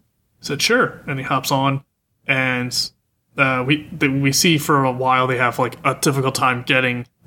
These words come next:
the motorbike, like, through this rubble on top of this building that was knocked on its side.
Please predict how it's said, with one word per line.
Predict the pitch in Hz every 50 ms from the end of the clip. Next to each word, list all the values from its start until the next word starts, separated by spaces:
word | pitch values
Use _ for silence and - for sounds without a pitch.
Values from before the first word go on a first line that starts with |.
| - -
the | - 123
motorbike, | 131 131 131 131 131 131 127 123 135 127 123 123 - -
like, | 123 120 - - _ _ _ _ _ _ _ _ -
through | - - 139 143 165 185 185 180
this | 160 165 143 - 151
rubble | 143 151 143 139 127 135 131 131 135 -
on | 139 135 135 135
top | - - - 135 135 131
of | - 135
this | 127 120
building | - 135 123 117 117 117
that | 120 120
was | 113 -
knocked | 139 120 117 - -
on | 135 120 120
its | 120 -
side. | - 135 113 113 117 123 123 -